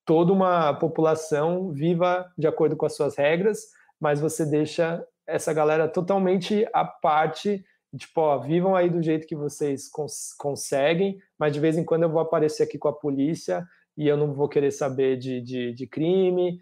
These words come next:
eu não vou querer saber de, de gato feito no, no poste, porque vocês vão ter que seguir a mesma lei do, do, dessas outras pessoas que eu cuido aqui mais pro, pro centro da cidade.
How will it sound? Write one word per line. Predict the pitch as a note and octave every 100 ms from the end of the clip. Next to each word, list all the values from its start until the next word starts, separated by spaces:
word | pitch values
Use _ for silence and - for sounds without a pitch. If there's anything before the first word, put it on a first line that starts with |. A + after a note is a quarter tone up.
| _ _
eu | C#3
não | C#3+
vou | C#3 C#3
querer | C#3+ C3+
saber | B2 - B2+ B2+ B2+ B2
de, | B2 B2 A#2 A2+ G#2+ _ _
de | - C3
gato | B2 C3+ B2+ -
feito | A#2+ C#3 B2+ B2+
no, | B2+ B2 A#2 A2+ A2 _ _ -
no | B2
poste, | - D3+ F3 F3+ F3+ E3+ - F3+ F3 - _
porque | - D3+ D#3
vocês | D3 D#3+
vão | D3 D#3+
ter | D#3+
que | D#3
seguir | E3 D3+
a | D#3+
mesma | D3+ E3+ F3+
lei | F3 D#3+ F3 F#3+ F#3+ -
do, | D3 D#3+ E3
do, | D3
dessas | D3+ D#3+ D#3 D3+
outras | E3+ E3+ E3
pessoas | F3+ F3 E3+
que | -
eu | F3
cuido | F3 E3 D#3+ D3+
aqui | D#3 D#3+
mais | D3 C#3 C#3
pro, | D3+ D3 D3+
pro | D3+ D3
centro | - C#3
da | -
cidade. | C3+ D3 B2+ A2+ A2+